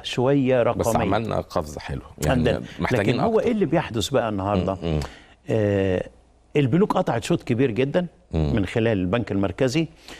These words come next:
Speaker 1: بنوك، آه، آه، حتى الحكومية والخاصة بقى عندهم النهاردة فروع رقمية.
Speaker 2: مم.
Speaker 1: آه، بدأوا يعملوا الأونلاين بانكينج.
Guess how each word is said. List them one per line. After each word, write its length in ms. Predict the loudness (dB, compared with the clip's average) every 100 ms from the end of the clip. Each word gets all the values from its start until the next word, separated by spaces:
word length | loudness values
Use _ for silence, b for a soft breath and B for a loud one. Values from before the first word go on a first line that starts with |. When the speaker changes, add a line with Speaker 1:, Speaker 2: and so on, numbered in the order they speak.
| B -2
Speaker 1:
بنوك، 480 | 2 2 0 -10 -16 _ -2
آه، 200 | 0 0
آه، 240 | -2 -4
حتى 320 | -2 -2 -2
الحكومية 540 | -4 -4 0 0 2 2
والخاصة 520 | 0 0 -2 -2 -2
بقى 260 | 0 0
عندهم 360 | 0 0 0 2
النهاردة 420 | 0 0 0 -2
فروع 400 | -2 0 2 2
رقمية. 540 | 0 -2 -2 0 -2 -4 -10
Speaker 2:
مم. 260 | -4 -4 -4 -8 B B -2
Speaker 1:
آه، 40 |
بدأوا 360 | 0 2 2 2
يعملوا 500 | 2 2 2 2 0
الأونلاين 440 | 0 0 0 0
بانكينج. 400 | 0 -2 -2 -4